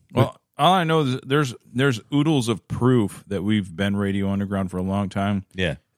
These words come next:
Speaker 1: Uh, that's why I, even though I don't like the rules and I don't like censorship and I hate all that, I try to, try to play ball with r-, YouTube because since two thousand six, this account's been there.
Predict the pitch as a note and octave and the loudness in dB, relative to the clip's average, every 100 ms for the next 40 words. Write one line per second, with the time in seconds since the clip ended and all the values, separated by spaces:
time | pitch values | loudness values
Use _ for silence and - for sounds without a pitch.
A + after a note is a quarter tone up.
0 | - G#2 G2 G2 - - B2+ F3 D#3+ C3 | -6 -4 -2 -6 -8 -2 0 4 4 4
1 | B2 B2 G2+ - _ _ _ _ _ - | 2 0 0 -10 _ _ _ _ _ 0
2 | C3+ C#3+ C3+ C3+ C3+ C3+ B2 B2 B2 A#2+ | 2 4 4 4 2 0 0 2 4 4
3 | A#2+ A2 A2+ G#2 A#2 A#2 A#2+ - - A#2 | 4 2 0 2 0 0 -2 -4 -2 0
4 | A2+ A2 - A2 G#2+ F2+ F#2 G#2 G#2 G2+ | 0 -2 -2 -2 -2 -4 0 0 2 0
5 | G2+ G#2+ - _ _ _ _ _ - G#2+ | 0 -2 -4 _ _ _ _ _ -4 -2
6 | G2+ A2 A2+ A#2 G#2 G#2 - - - A2 | 0 2 2 2 0 -4 -10 -12 -4 0
7 | G#2 F#2+ - _ _ _ - A#2+ A#2 A2+ | 0 -2 -8 _ _ _ 0 2 4 4
8 | A2+ A2+ G#2 G2 G#2+ A2 A2 G#2+ A#2 B2+ | 4 4 2 -4 -8 -6 -2 0 0 2
9 | B2 A#2 F#2+ G#2 - A2 F#2+ - - G#2+ | 2 2 -2 -6 0 0 0 -4 -4 -4
10 | - C3 B2 B2+ A2 G#2 - - A2 - | -2 -2 2 2 0 -4 -6 -2 -2 -2
11 | - F2+ - - F2 - - E2+ E2 D#2 | -8 -10 -10 -8 -8 -8 -8 -6 -6 -8